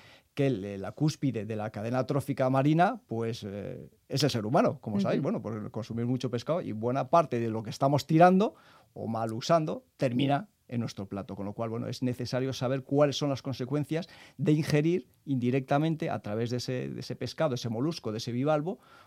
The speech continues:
Speaker 1: bueno, pues, eh, esos plásticos. Y lo que estamos pidiendo, porque es un tema muy reciente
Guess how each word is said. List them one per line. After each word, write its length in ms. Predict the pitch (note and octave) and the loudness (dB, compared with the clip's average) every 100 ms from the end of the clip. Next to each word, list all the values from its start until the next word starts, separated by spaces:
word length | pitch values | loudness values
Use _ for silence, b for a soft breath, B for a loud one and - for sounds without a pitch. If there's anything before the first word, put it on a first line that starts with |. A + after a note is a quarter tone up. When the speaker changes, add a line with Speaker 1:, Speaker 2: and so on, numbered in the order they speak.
| _ | _
Speaker 1:
bueno, 180 | A2 B2 | -8 -8
pues, 400 | - G#2+ A2+ - | -6 -6 -6 -10
eh, 240 | D#2+ D#2+ - | -12 -12 -12
esos 240 | G#2+ G#2 | -12 -12
plásticos. 520 | - E2+ - G2 - | -12 -14 -14 -16 -16
Y 80 | - | -10
lo 100 | A2+ | -8
que 60 | G#2+ | -8
estamos 240 | A2+ G#2+ | -8 -8
pidiendo, 240 | - A#2 G#2+ | -6 -6 -6
porque 360 | - - G2 _ | -10 -10 -12 _
es 180 | G#2+ - | -14 -8
un 140 | A2 | -8
tema 240 | A2 A#2+ G2+ | -4 -4 0
muy 180 | A#2+ B2 | -2 0
reciente 540 | C3 C#3+ C#3 D3 | -2 0 0 -2